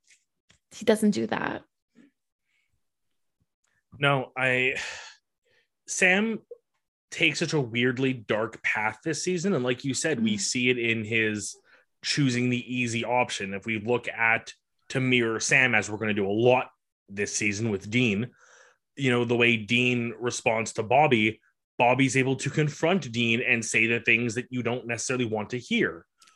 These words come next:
Speaker 1: Right.
Speaker 2: Sam doesn't even take, I mean, maybe it happens behind the scenes, we don't see it, but it feels like Sam doesn't get that side of it. He,
Speaker 1: Mm-hmm.
Speaker 2: rather than going to, "Hey, I need help, let's discuss this and get the hard answers," he goes,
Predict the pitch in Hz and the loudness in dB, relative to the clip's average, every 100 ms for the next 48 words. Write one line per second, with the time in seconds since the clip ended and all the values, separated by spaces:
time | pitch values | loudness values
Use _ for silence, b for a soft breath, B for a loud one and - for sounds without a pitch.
0 | b 220 - - 175 165 180 156 143 156 | b -6 -6 0 2 4 4 4 4 2
1 | 151 123 - - 156 156 143 131 113 117 | 2 0 -6 -6 -2 0 0 0 0 0
2 | 117 113 110 104 113 117 113 101 104 117 | 0 0 -2 0 0 0 -2 0 0 0
3 | 110 107 123 117 101 98 95 - 208 196 | 0 -4 -4 -4 -4 -4 -4 -2 4 4
4 | 143 131 123 135 131 127 117 - _ _ | 4 0 0 -4 -2 -2 -2 -4 _ _
5 | _ _ _ _ - - 156 131 131 123 | _ _ _ _ -12 -4 2 2 2 2
6 | 120 113 107 104 104 135 139 - 147 151 | 0 0 -4 -6 -4 0 0 2 2 2
7 | 160 190 - _ - _ - 151 139 196 | 2 0 -2 _ -20 _ -6 2 4 4
8 | - 135 127 131 123 123 123 - 123 120 | 4 4 4 0 2 0 -2 -2 0 0
9 | - b b _ - - 160 139 131 - | -4 b b _ -8 2 4 6 4 0
10 | 127 131 131 117 123 143 123 - _ _ | 0 2 0 0 0 2 2 -4 _ _
11 | _ _ _ _ 160 135 123 - 117 - | _ _ _ _ -4 -2 -2 -2 -2 4
12 | 151 143 123 123 120 113 117 107 107 139 | 4 6 2 2 -2 -2 -4 -2 2 2
13 | 185 - 127 - 123 117 113 - | 2 2 -2 0 2 4 4 0